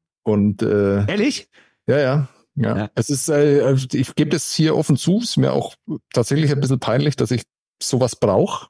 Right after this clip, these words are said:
Speaker 1: ne? Dass ich nicht
Speaker 2: Hä?
Speaker 1: einfach an einem elften Januar anfangen kann oder am siebzehnten Juli, sondern dass ich Aschermittwoch brauch. Und,
Speaker 2: Ja,
Speaker 1: ähm,
Speaker 2: kenn ich andere Leute, die das auch so machen, die auch nicht gläubig sind.
Speaker 1: Ja, okay, echt?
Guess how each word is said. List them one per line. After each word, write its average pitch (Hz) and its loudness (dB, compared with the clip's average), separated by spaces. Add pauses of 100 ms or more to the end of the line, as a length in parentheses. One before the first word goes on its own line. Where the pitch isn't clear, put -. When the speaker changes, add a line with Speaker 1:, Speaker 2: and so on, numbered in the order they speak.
Speaker 1:
ne? 127 0 (200)
Dass 113 -2
ich 120 0
nicht 123 2
Speaker 2:
Hä? - -2
Speaker 1:
einfach 123 0
an 113 0
einem 113 0
elften 139 0
Januar 127 2
anfangen 123 0
kann 139 -4
oder 113 0
am 110 -2 (640)
siebzehnten 170 0
Juli, 170 4
sondern 123 -2
dass 120 -2
ich 117 -2
Aschermittwoch 123 -2
brauch. 131 -4
Und, 117 -2
Speaker 2:
Ja, 117 0
Speaker 1:
ähm, 113 0
Speaker 2:
kenn 208 0
ich 190 0
andere 160 2
Leute, 117 2
die 120 0
das 120 0
auch 143 0
so 98 -2
machen, 90 0
die 117 2
auch 156 2
nicht 160 2
gläubig 82 -2
sind. - -8 (520)
Speaker 1:
Ja, 117 -2 (280)
okay, 135 0
echt? - -4